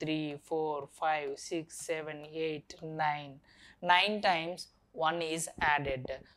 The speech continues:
So that can be written as one into nine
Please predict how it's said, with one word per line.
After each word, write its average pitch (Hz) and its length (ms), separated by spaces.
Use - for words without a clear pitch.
So 208 600
that 196 260
can 254 220
be 254 100
written 220 300
as 180 580
one 196 640
into 233 540
nine 175 640